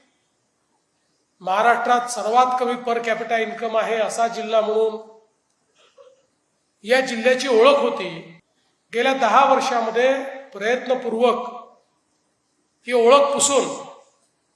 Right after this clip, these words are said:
या जिल्ह्याची एक नवीन ओळख तयार व्हावी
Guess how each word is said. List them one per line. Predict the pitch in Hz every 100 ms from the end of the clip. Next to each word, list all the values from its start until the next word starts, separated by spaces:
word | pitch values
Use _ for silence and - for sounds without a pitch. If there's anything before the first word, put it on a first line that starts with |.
| _ _ _ 175
या | 226 254
जिल्ह्याची | 233 208 226 247 247 269
एक |
नवीन | 262 208 214 269 -
ओळख | 208 269 277 262
तयार | 233 220
व्हावी | 202 202